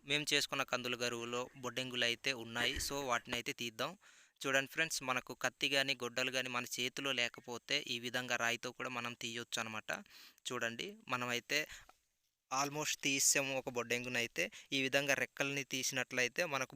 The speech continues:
బొడ్డెంగులు ఈజీగా బయటపడుతుంది అనమాట. చూడండి, కనిపిస్తుంది. ఆ హోల్ కరెక్ట్గా సరిపోయేలాగా బొడ్డెంగులు అయితే తయారవుతాయి అనమాట. ఈ విధంగా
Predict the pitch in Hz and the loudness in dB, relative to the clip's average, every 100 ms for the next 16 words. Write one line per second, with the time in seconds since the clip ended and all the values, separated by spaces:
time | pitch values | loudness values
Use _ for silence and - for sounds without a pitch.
0 | 127 123 131 127 131 151 131 127 131 135 | -6 -2 -2 -2 -4 -2 0 0 0 0
1 | - - - 123 123 135 135 123 135 123 | -4 -16 -2 0 2 2 2 0 -2 -4
2 | 117 110 113 160 180 - 135 123 123 190 | -2 -4 -2 -4 -4 -8 -2 -2 -2 -4
3 | 226 127 - 131 - 135 147 208 - - | -2 -2 0 -2 -2 -4 -6 -6 -8 -6
4 | - 131 120 131 151 165 - 139 - - | 4 4 4 0 0 0 0 -2 -2 -4
5 | 170 165 151 147 - 147 147 147 160 180 | 2 4 6 4 6 6 8 6 4 -2
6 | - - 139 139 151 147 143 143 185 175 | -4 -4 0 4 4 4 4 4 2 8
7 | 143 143 143 143 135 123 120 _ _ _ | 8 8 4 4 4 0 -6 _ _ _
8 | - - - - - 143 139 135 165 | -14 -12 -14 -14 -4 -2 -2 -4 -2